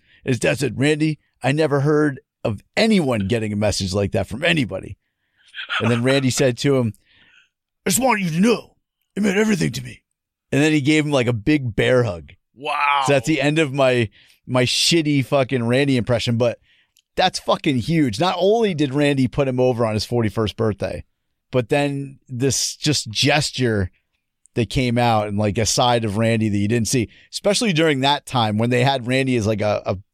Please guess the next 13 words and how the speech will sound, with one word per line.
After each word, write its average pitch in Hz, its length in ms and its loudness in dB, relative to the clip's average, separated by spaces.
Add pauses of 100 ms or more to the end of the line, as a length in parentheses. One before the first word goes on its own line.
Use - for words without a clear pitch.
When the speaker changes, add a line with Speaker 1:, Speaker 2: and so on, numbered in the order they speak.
Speaker 1:
a 120 60 0
woman 139 380 0
beater. 92 420 -4 (200)
Speaker 2:
Yeah. 120 480 -6
Speaker 1:
He 123 80 -2
was, 123 100 0
like, 131 200 0
slapping, 139 500 -2 (160)
<laughs> - 160 -20
slapping 180 520 -2
chicks 139 460 -4
and 117 140 -6
stuff. 90 320 -6